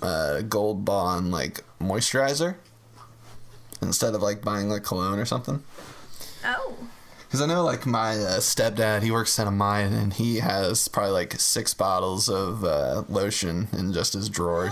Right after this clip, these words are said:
Speaker 1: that he just pulls out whenever he needs to, 'cause, you know, you have to moisturize so much when working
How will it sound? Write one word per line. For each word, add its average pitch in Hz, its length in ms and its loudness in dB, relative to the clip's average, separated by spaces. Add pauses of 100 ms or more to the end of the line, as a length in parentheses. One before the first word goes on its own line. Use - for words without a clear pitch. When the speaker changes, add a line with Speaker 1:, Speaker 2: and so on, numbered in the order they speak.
(100)
Speaker 1:
that 92 140 0
he 98 60 0
just - 160 0
pulls 110 220 0
out 90 140 0
whenever 95 240 0
he 98 80 0
needs 101 260 0
to, 98 160 -2
'cause, 104 220 -2
you 104 100 0
know, 92 140 0
you 101 100 0
have 87 140 -2
to 92 80 -4
moisturize 92 640 0
so 104 280 2
much 101 380 0
when 101 160 -2
working 98 420 -2